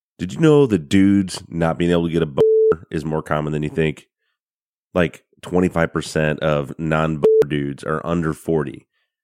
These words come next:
and forty percent of it, <laughs> just kidding. I'm not gonna do that to you. Just giving you a little chuckle, Mike.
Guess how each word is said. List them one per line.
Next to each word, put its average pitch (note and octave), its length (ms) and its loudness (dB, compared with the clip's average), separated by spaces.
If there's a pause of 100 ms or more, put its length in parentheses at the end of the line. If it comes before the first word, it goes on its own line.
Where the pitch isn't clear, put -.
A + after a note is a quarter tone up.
(180)
and D#2 300 0
forty D3 200 2
percent F#2 280 -2
of D#2 100 -4
it, D#2 260 -4 (880)
<laughs> - 1000 -20
just - 200 -6
kidding. - 360 -6
I'm D2+ 100 -2
not C#2+ 120 0
gonna C2+ 140 -4
do C2+ 120 -4
that C2+ 200 -4
to C2+ 100 -8
you. C#2 200 -4 (760)
Just - 140 -18
giving G2+ 160 2
you G2+ 60 4
a G2 40 2
little G#2 140 4
chuckle, F2 480 -2 (140)
Mike. D#2+ 380 -2